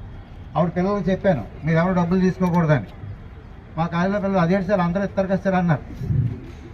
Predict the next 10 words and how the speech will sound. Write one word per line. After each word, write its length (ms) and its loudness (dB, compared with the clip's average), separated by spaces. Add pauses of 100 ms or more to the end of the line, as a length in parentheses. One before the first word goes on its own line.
(120)
"అది 100 0
తీసుకోవడం 360 0
తప్పేం 380 0
కాదు 220 0
సార్" 120 2
అన్నారు. 260 0 (680)
"అది 100 -8
తప్పే" 280 2
అని 160 4
చెప్పాను. 300 0